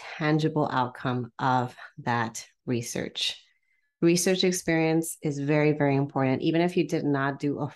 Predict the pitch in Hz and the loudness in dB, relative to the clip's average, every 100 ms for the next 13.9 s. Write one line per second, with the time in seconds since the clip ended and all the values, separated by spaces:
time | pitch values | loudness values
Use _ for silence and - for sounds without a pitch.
0 | - 143 139 139 143 143 - 147 135 175 | -10 -2 2 4 2 0 -2 -2 0 2
1 | 185 214 175 156 143 139 135 147 - 180 | 2 2 0 0 0 -2 -2 -2 -4 -2
2 | 151 147 - 143 143 147 139 - 143 139 | -2 -2 -4 -6 0 0 0 -2 -2 0
3 | 143 143 - - - - - _ 165 160 | 0 -6 -16 -20 -20 -20 -20 _ 2 2
4 | 160 160 147 160 151 147 135 143 143 147 | 2 0 -2 0 0 0 0 -4 -4 -2
5 | 143 143 139 139 135 135 - - 131 123 | 0 0 -2 -2 -2 -6 -12 -4 -2 0
6 | 123 131 139 - _ - - 147 143 - | 0 -2 -6 -10 _ -12 0 0 0 0
7 | 151 147 151 151 120 147 143 135 - 135 | 0 0 -2 0 0 -2 0 0 0 -2
8 | 139 - 139 - 131 120 131 131 123 120 | -6 -4 -6 -2 -2 0 -2 -2 -4 -6
9 | - 131 147 135 - - 139 131 131 127 | -4 -4 -4 -6 -6 -2 0 2 2 0
10 | - - - - - - 143 143 - 170 | -6 -8 -18 -20 -18 -2 0 0 2 4
11 | 180 180 143 143 151 151 - 131 131 - | 4 4 2 2 2 -2 -2 -4 -4 -2
12 | 123 127 135 - 165 - - 131 127 131 | 0 0 -2 -6 -6 -6 -2 2 4 2
13 | 131 - 120 123 123 - 117 117 | 0 -2 -2 -2 -4 -4 -4 -6